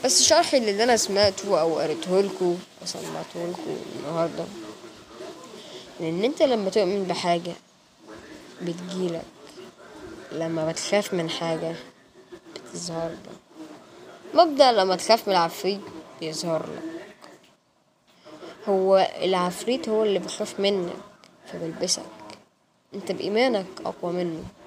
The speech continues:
بسبب محافظتك على صلاتك، بقراءتك للقرآن أو لأي كتاب سماوي أنت بتتبع له، بتقربك من ربك وما يقدرش يقرب منك. هو أضعف مننا بكتير،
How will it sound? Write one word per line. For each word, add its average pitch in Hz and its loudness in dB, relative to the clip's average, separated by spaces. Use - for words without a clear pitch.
بسبب 190 0
محافظتك 185 -2
على 170 4
صلاتك، 190 2
بقراءتك 180 2
للقرآن 170 -4
أو 165 -2
لأي 175 2
كتاب 175 -4
سماوي 175 -2
أنت 175 -6
بتتبع - -8
له، 165 -10
بتقربك 202 0
من 185 -2
ربك 185 0
وما 208 0
يقدرش 180 -2
يقرب 175 -4
منك. 143 -8
هو 226 10
أضعف 269 8
مننا 202 2
بكتير، 196 0